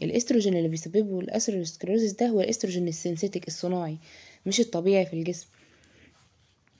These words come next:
والهايبر كواجولابيلتي طبعًا بتزيد بسبب تكوين فرص، انه بيزود فرصه تكوين الجلطات. طيب فلنفترض ان في ست،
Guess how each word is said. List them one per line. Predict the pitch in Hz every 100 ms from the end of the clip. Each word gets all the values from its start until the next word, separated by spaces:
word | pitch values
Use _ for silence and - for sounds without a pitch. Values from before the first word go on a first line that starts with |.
| _ -
والهايبر | 180 208 214
كواجولابيلتي | - 180 160 180 190 190
طبعًا | 190 196 214
بتزيد | 196 165 170 196
بسبب | 180 190 190 185
تكوين | 165 185 185
فرص، | - 156 196 190
انه | - 175
بيزود | 160 165 190 196
فرصه | 196 196
تكوين | 196 160 180
الجلطات. | 180 160 151 151 - _ - - - - - - - -
طيب | 156 156
فلنفترض | 170 165 160 277 294 277
ان | 202 190
في | 180 220
ست، | 214 214 -